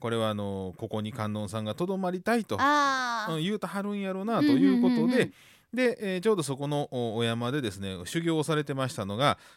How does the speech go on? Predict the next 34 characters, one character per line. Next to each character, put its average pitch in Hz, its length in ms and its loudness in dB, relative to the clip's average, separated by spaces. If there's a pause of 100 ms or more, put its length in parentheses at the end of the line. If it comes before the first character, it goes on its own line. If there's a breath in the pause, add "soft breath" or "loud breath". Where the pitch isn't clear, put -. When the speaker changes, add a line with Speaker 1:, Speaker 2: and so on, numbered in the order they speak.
Speaker 1:
え 95 120 -6
ー、 92 40 -4
豊 220 300 0
前 143 120 0
上 95 260 -4
人 90 180 -8
と 90 60 -8
い 90 40 -6
う 85 40 -6
方 90 180 -6
が 87 80 -6
お 87 140 -4
ら 85 100 -4
れ 78 80 -14
た - 120 -20
と。 - 120 -20
Speaker 2:
は 240 240 -6
い。 - 180 -10
Speaker 1:
で、 156 60 -6
そ 160 100 -4
の 160 120 -2
方 143 240 -2
に 113 160 -4
こ 98 100 -6
の 95 100 -6
ご 104 140 -2
相 107 200 -2
談 98 180 -4
を 90 60 -6
し - 120 -12
ま 90 160 -8
し - 60 -18
て 92 100 -10
ね、 190 140 -4